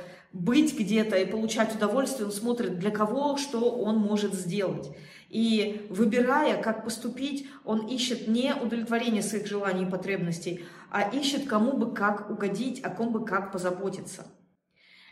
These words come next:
И если вы чувствуете, что, э, в вас вставлено, встроено вот это самопожертвование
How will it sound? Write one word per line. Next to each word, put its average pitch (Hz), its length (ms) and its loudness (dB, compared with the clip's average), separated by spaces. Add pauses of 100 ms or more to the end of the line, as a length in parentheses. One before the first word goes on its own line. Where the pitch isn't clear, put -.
(120)
И 202 80 -4
если 302 360 4
вы 262 180 0
чувствуете, 180 760 -4 (220)
что, 220 720 2
э, 196 100 -6
в 185 640 0
вас 277 580 0
вставлено, 214 880 2
встроено 247 800 2
вот 180 180 2
это - 480 0
самопожертвование 214 1300 4